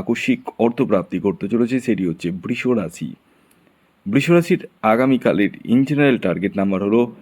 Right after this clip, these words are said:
এক এবং সাত। এর পরবর্তী পাঁচ নম্বর যে রাশির নাম বলবো,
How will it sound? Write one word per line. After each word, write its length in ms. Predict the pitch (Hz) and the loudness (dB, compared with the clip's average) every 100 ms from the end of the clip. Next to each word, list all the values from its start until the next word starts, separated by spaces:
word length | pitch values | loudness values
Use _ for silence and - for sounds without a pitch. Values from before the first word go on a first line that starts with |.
| - _ _ _ - | -20 _ _ _ -2
এক 260 | 110 78 - - _ _ - | 0 -2 -8 -20 _ _ -2
এবং 200 | 117 135 - | 0 -2 -4
সাত। 260 | 113 - - - _ _ _ _ _ _ _ _ _ _ _ 127 | -6 -8 -14 -20 _ _ _ _ _ _ _ _ _ _ _ -4
এর 120 | 123 139 | 0 2
পরবর্তী 460 | 127 92 82 64 50 - _ _ _ _ _ _ _ - | 2 0 -4 -8 -8 -14 _ _ _ _ _ _ _ -2
পাঁচ 160 | 127 - 156 | -2 0 0
নম্বর 220 | 156 156 143 | 2 2 2
যে 60 | - | 2
রাশির 320 | 95 113 120 95 | 2 2 2 2
নাম 100 | 90 98 | 2 2
বলবো, 240 | 101 64 | 2 0